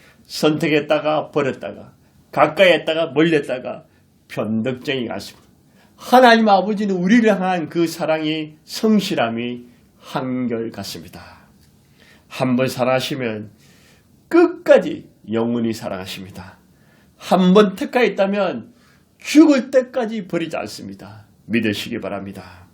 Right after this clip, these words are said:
요한복음 십사 장 일 절에 "세상에 있는 자기 사람을 사랑하시되 끝까지 사랑하시니라." 예수님이 끝까지 사랑하셨다는 것입니다. 예수님이 여러분도 끝까지 사랑하십니다.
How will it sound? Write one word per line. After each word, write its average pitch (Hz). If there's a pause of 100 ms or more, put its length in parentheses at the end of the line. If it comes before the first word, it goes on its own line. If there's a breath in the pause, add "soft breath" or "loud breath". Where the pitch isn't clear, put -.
(460)
요한복음 117
십사 135
장 123
일 131
절에 113 (480 soft breath)
"세상에 214
있는 202
자기 185
사람을 165
사랑하시되 127 (520 soft breath)
끝까지 294
사랑하시니라." 98 (360)
예수님이 113
끝까지 349
사랑하셨다는 110
것입니다. 85 (760 soft breath)
예수님이 110
여러분도 190
끝까지 139
사랑하십니다. 82